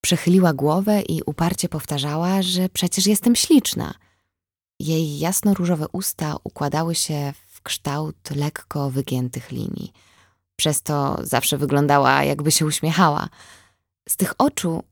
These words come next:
ust i wyciągniętych dłoni aż biła serdeczność. Dlaczego jesteś sama?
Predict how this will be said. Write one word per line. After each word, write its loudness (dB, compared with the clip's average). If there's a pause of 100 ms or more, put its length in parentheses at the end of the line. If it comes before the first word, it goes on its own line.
(400)
ust 2
i -4
wyciągniętych 4
dłoni 4 (720)
aż 2
biła 2
serdeczność. -6 (1160)
Dlaczego 6
jesteś 6
sama? -2